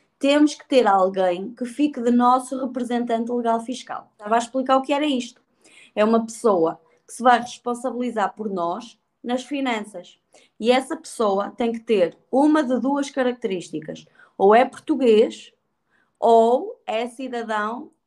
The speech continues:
eh, ou, ou tem título de residência em Portugal. Ou seja, já é residente em Portugal.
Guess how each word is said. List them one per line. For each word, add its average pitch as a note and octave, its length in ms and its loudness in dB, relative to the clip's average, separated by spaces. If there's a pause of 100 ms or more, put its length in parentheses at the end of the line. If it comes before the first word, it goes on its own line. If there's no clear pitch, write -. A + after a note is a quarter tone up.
eh, A3 680 -6
ou, A3+ 320 2
ou A#3 140 0
tem B3+ 180 -6
título C4+ 280 -8
de B3+ 80 -2
residência B3+ 520 -4
em D4 80 -4
Portugal. C#4 560 0 (280)
Ou A3 100 0
seja, G3+ 300 0
já F3 180 2
é F#3+ 120 4
residente C4 600 0
em C#4 100 -4
Portugal. C#4+ 480 -4